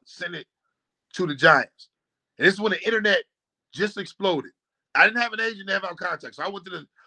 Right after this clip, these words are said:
New York Giants website, looked up the most, the least important scout on the list. So I put my information in there,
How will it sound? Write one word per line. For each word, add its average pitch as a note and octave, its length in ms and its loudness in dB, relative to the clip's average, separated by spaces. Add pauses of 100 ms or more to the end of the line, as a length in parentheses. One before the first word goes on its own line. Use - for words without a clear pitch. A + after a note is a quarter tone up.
New D#3+ 140 0
York G#3 160 4
Giants G3 320 6
website, D#3+ 520 -6 (1160)
looked G3 320 -2
up F#3 160 -2 (500)
the C#3 200 0
most, F#3+ 480 0
the D3+ 100 -2
least C4 560 2 (280)
important A#3+ 640 -2
scout G3+ 440 4 (1400)
on F3+ 200 0
the F3+ 60 -8
list. E3 380 -4 (1300)
So D3 460 -4 (460)
I B2+ 180 -4 (680)
put - 120 -10
my F3+ 120 2
information G3 400 -4
in G3 80 0
there, G3 200 2